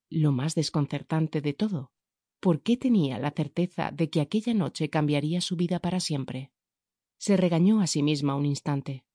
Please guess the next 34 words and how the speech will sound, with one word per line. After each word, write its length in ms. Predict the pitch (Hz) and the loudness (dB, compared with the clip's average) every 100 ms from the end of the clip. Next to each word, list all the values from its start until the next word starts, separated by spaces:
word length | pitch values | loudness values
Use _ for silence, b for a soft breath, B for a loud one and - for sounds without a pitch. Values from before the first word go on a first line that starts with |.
| _ _ - | _ _ -2
Sabía 400 | 196 147 147 180 | 2 4 2 2
que 80 | 165 | 0
solo 260 | 160 156 | 2 2
el 100 | 151 | 4
miedo 360 | 147 175 143 131 | 4 2 0 -4
era 220 | 139 143 | -4 -2
el 60 | 139 | -2
responsable 760 | 151 - 151 147 170 175 180 | -4 -2 -2 -2 -2 -4 -2
de 100 | 151 | -2
tantas 460 | 143 151 135 139 - | 0 0 0 -4 -4
conjeturas. 760 | 147 - 151 156 143 139 - - _ _ _ | -6 -4 -2 -2 -2 -6 -12 -18 _ _ _
Debía 380 | 175 170 151 185 | 2 4 4 2
superarlo 640 | - 151 - 147 226 175 | 0 -4 -2 -2 -2 -2
para 240 | - 139 - | 0 -2 -2
poder 280 | 143 143 147 | -2 -2 -2
terminar 520 | 156 139 143 156 - | -4 0 0 0 0
con 160 | 151 | -2
aquello 360 | 135 - 185 190 | -2 -2 -2 0
de 140 | 156 | 2
una 160 | 151 139 | 4 2
maldita 400 | 135 135 151 139 | 0 0 0 0
vez 220 | 151 175 | -2 -2
y 80 | 165 | -4
cuanto 320 | - 160 160 | -2 -2 0
antes. 480 | 139 123 139 143 - _ _ _ _ _ _ _ _ _ - | -2 -4 -6 -10 -12 _ _ _ _ _ _ _ _ _ 2
El 140 | 196 | 2
siguiente 420 | - 175 208 226 | 4 2 2 2
escalofrío 720 | 196 - 139 117 - 151 135 - | 0 0 0 0 0 0 0 -2
congeló 440 | 156 - 143 160 | -2 0 2 2
la 100 | 202 | 0
sangre 380 | - 147 139 135 | 0 -2 -2 -4
en 100 | 139 | -4
sus 200 | 147 135 | -4 -2
venas. 460 | 143 127 127 - | -2 -2 -8 -16